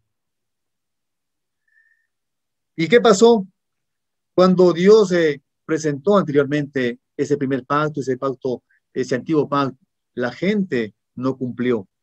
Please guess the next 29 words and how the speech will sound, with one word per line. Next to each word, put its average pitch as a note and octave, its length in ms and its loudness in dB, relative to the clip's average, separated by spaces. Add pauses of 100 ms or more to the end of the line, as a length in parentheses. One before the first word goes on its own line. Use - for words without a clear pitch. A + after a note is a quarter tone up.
(300)
La D3 180 0
gente, F#3+ 720 2 (580)
su D#3+ 240 -4
pueblo, G3+ 280 4
su, D#3 180 -6
su, D#3+ 200 -2
su F3+ 160 -4
llamado F3 440 2
pueblo A3 320 6
lo, F#3 360 2 (240)
lo, D3 600 -2 (500)
lo E3 120 2
defraudó, F#3 600 2 (100)
no E3 220 -6
cumplió. G3+ 520 -4 (200)
Hebreos G3 340 4
ocho G#3 240 0
nueve G#3+ 240 0
nos F#3+ 140 -2
dice, F#3 420 -6 (920)
"No F#3+ 200 0
como A3 160 2
el G3+ 80 4
pacto G3+ 340 2
que F#3 100 0
hice F#3+ 260 0
con E3+ 140 -6
sus D#3 200 -10
padres F#3+ 760 2